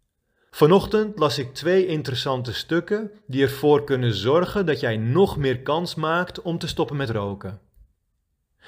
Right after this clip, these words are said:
De eerste gebruik ik zelf al jaren in mijn online programma en heeft ervoor gezorgd dat de slagingskans om te stoppen met roken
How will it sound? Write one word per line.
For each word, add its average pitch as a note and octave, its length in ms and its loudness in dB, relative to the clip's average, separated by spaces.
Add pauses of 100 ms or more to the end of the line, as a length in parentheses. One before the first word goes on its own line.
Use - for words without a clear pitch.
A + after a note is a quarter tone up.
(220)
De D#3 140 -2
eerste F#3+ 640 4
gebruik C#3+ 440 2
ik B2 120 -8
zelf D#3+ 400 2
al B2+ 140 0
jaren C3 640 0
in B2 180 -2
mijn A#2 260 -2
online A#2 380 -2
programma A#2+ 580 -4 (280)
en B2 120 -2
heeft D3+ 280 4
ervoor C3 320 0
gezorgd A#2+ 680 0 (220)
dat B2+ 140 -4
de A#2+ 60 -2
slagingskans E3+ 1080 0
om B2+ 140 -4
te A#2+ 100 -8
stoppen E3 380 -4
met A#2 140 0
roken E3+ 600 2